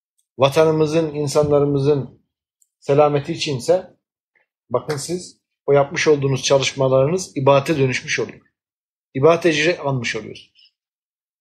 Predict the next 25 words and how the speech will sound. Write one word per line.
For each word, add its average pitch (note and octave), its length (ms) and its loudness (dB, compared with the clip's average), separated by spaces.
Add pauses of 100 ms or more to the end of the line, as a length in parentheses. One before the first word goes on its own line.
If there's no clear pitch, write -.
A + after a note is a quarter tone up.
(1200)
Kaybedecek F3 580 4
bir D3+ 40 -6
şey D#3+ 220 4
yok E3+ 240 2
yani D3 220 2
Müslüman. A2 440 -8 (400)
Normalde C3 440 2
baktığınız A#2 440 -4
zaman. F#2 280 -16 (760)
Onun E3 160 2
için F3 220 -2
diyoruz D3 320 4
yani C3 180 2
hepten D3 360 2
de C#3 80 6
ahirete C3+ 440 2
dönmeyin. B2 600 -4 (840)
Hepten D3 300 2
ahirete D3 440 4
dönmek, B2+ 340 0
dünyadan C#3+ 340 2
el, C#3 340 4
el C3+ 200 2
ayağa C3+ 260 4
çekmek, D#3+ 380 -6